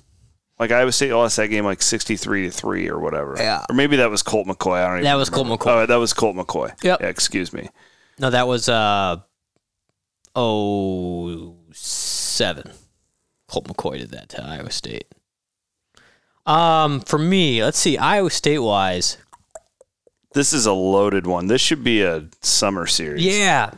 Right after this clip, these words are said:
Speaker 2: Uh, I, so I'll,
Speaker 1: I'd
Speaker 2: I'm gonna,
Speaker 1: like to do a little
Speaker 2: I'm gonna
Speaker 1: research.
Speaker 2: cheat with a non-Iowa State one. I was working with the Magic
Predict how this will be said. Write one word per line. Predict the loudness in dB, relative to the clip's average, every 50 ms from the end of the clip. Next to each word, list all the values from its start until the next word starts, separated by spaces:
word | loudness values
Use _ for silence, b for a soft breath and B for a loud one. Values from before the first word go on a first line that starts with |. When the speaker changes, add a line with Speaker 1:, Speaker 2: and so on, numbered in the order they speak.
| -4 0
Speaker 2:
Uh, | 0 2 2
I, | 0 -2 -2
so | 0 2 4 4
I'll, | 2 2
Speaker 1:
I'd | 2 2
Speaker 2:
I'm | 2 4 4
gonna, | 4
Speaker 1:
like | 2 2 2 2
to | 2 2 2
do | 2 2 2 2
a | 4
little | 4 2
Speaker 2:
I'm | 2 2
gonna | 2 2 2 2
Speaker 1:
research. | 2 2 2 2 2 0
Speaker 2:
cheat | 0 2 2 0 0 2
with | 0 0 0 0
a |
non-Iowa | 0 2 2 2 2 2 2 2 2 2 0 0
State | -2 0 0 0 0 0 -2
one. | -2 -2 -2 -4 -4 -6 -10 _ _ _ _ _ _ _ _ _ _ _ _ _ _ _ _ _ -20 -20 b b b b b b b b b b b b 0
I | 2 2
was | 2 2
working | 2 0 2 2 2 2
with | 2 0 0 -2
the | -2
Magic | 0 2 2 2 2 0 0 -2 -2 -4 -8 -14